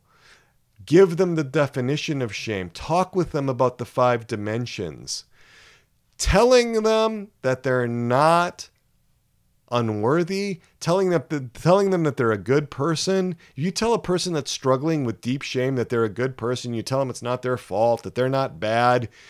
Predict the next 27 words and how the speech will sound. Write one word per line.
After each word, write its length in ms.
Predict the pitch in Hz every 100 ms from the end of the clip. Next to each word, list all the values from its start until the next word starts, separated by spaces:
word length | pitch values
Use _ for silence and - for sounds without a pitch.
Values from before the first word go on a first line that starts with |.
| - - -
What 80 | 175
do 60 |
you 60 | 214
think's 200 | 208 -
gonna 200 | 170 135
happen, 480 | 110 131 - 80 -
right? 220 | - 107 107
Do 80 |
you 60 | 117
think 240 | 135 127
that, 280 | 113 98 - _
you 80 | 101
know, 240 | 98 107
they're 160 | 110 101
just 220 | 113 -
gonna 160 | 113 98
be 140 | 98
like, 200 | 101 101 _ -
"Oh, 880 | 226 269 226 147 98 87 82 76 76 _ _ _ _ _ _ _
wow, 1120 | 196 196 190 185 160 123 98 85 78 76 - _ _ _ _ _ -
amazing. 800 | 202 220 247 240 214 123 123 110
Thank 440 | - 202 220 226
you 100 | 220
for 160 | 190 196
telling 520 | 196 185 220 226 202
me 200 | 156 123
that. 640 | 98 101 95 87 78 -